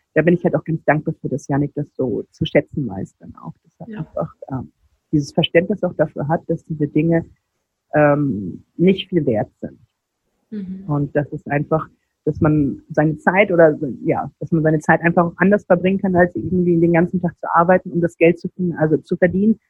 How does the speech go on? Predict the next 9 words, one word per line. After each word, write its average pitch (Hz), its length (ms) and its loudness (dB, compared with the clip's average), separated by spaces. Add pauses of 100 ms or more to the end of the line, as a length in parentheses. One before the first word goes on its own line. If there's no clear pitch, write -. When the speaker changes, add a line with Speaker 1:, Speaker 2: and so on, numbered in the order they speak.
(220)
Speaker 1:
was 160 140 0
man 170 160 2
braucht, 170 280 6
um 160 460 -2
einen 165 180 2
gewünschten 175 400 4
Lebensstil 170 480 4
zu 156 180 0
haben. 156 440 0